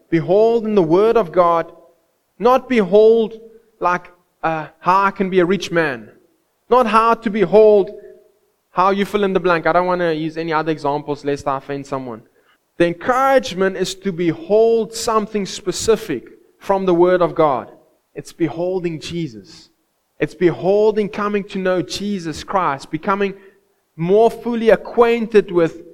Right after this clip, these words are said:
His life in us. Because that is the glory of God.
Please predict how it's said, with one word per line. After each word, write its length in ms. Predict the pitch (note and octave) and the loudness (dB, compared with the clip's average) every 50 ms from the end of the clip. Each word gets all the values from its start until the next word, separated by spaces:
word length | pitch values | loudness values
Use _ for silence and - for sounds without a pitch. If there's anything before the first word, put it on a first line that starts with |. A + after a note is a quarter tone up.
| _ _ _ _ _ _ _ _ _ _ _ _ | _ _ _ _ _ _ _ _ _ _ _ _
His 200 | _ E3 D3+ C#3+ | _ -8 -6 -4
life 440 | D3+ D#3 E3 F3 F#3 F#3 F3+ - - | -2 -2 0 0 0 -2 -4 -8 -10
in 160 | F3 F3+ E3+ | -10 -8 -8
us. 400 | D3 A#2+ A2+ - - - - - _ _ _ _ _ _ _ _ _ _ _ _ _ | -8 -10 -10 -14 -16 -18 -18 -20 _ _ _ _ _ _ _ _ _ _ _ _ _
Because 360 | _ E3+ - - A#3 G3+ D3 B2+ | _ -2 2 4 4 4 4 4
that 220 | G#3 A3 B3+ C#4 | 2 4 4 4
is 180 | D4 C#4+ A#3 G3 | 4 2 2 2
the 100 | A3 A3+ | 0 0
glory 420 | - - F3+ A3 B3 B3+ B3+ B3+ | 0 0 0 2 4 4 6 6
of 180 | A#3 F#3+ D3 - | 4 4 4 4
God. 420 | F#3 A3 A3 G3+ E3 C3 A2 - | 4 4 4 4 2 0 -4 -10